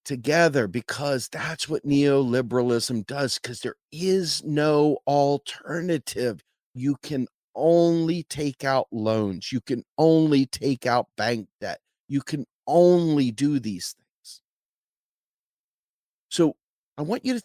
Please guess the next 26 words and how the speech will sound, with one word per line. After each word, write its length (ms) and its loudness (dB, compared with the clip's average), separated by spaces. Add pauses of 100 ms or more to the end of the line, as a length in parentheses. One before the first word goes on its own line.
think 220 -2
about 340 -2 (140)
today, 640 -6
right 380 0
here, 440 -6 (200)
right 260 -10
now. 320 -18 (960)
We 120 -6
have 100 -4
a 40 -8
gas 400 0
crisis. 600 -10
Again, 420 -2 (640)
shades 580 -2
of 300 -8 (400)
nineteen 720 0
seventies 720 0
coming 340 -2
back. 300 -2 (1400)
Inflation 960 -2
we 120 -4
haven't 280 -2
seen 380 0
since 280 -6
the 80 -10
seventies 720 -2